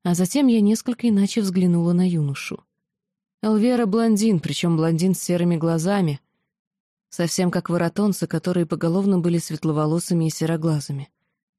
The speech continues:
Потрясающе. На въезде к ущелью нас поджидал отряд. И это стало последним доказательством того факта, что Элвера все очень четко спланировал. Судя по всему, быть мне постельным развлечением для расчетливого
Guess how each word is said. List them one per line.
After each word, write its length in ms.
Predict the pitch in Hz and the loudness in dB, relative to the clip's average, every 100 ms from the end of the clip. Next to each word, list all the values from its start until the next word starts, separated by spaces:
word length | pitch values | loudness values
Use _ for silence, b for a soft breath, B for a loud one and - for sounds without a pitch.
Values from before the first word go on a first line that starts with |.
| - | -10
Потрясающе. 840 | 233 247 220 160 147 147 - - _ _ _ _ _ _ _ _ _ _ - | -4 -2 -2 -4 -4 -6 -12 -16 _ _ _ _ _ _ _ _ _ _ -2
На 140 | 233 | 0
въезде 340 | 220 247 220 208 | 2 2 0 -2
к 80 | |
ущелью 480 | 208 - 247 269 254 | -2 -2 -2 0 2
нас 220 | 180 170 | 2 0
поджидал 420 | - 156 156 160 156 | -2 -4 -2 -2 -2
отряд. 380 | 160 - 143 _ _ _ _ _ _ - | -4 -8 -10 _ _ _ _ _ _ -4
И 100 | 196 | 0
это 220 | 226 220 | 0 -2
стало 300 | - 226 214 | -2 0 0
последним 500 | 202 190 220 185 175 | -2 -2 0 0 0
доказательством 800 | 160 170 165 170 165 - 156 156 | 0 -2 -2 -2 -4 -6 -4 -2
того 280 | 160 151 147 | -2 -2 -4
факта, 440 | - 196 - 190 | -4 -4 -4 -6
что 200 | - 170 | -4 -2
Элвера 420 | 165 160 196 214 | 0 0 0 0
все 180 | 190 180 | -2 -2
очень 240 | 165 170 | -2 -2
четко 300 | 156 233 - | -4 -4 -4
спланировал. 680 | 196 - 180 170 151 143 139 - _ _ _ _ _ _ _ | -6 -4 -2 0 -2 -6 -10 -14 _ _ _ _ _ _ _
Судя 220 | 285 294 | -4 -2
по 140 | 285 | -2
всему, 440 | 254 - 269 294 240 | -2 0 2 2 2
быть 260 | 240 233 | 2 2
мне 180 | 208 214 | 0 0
постельным 600 | 196 185 - 220 202 190 | 0 -4 -2 0 2 2
развлечением 800 | 180 165 165 165 202 190 180 170 | 0 0 -2 -2 -2 0 0 0
для 140 | 160 | 0
расчетливого 840 | 160 156 - 220 208 185 175 175 | -2 -2 -4 -4 -2 0 0 0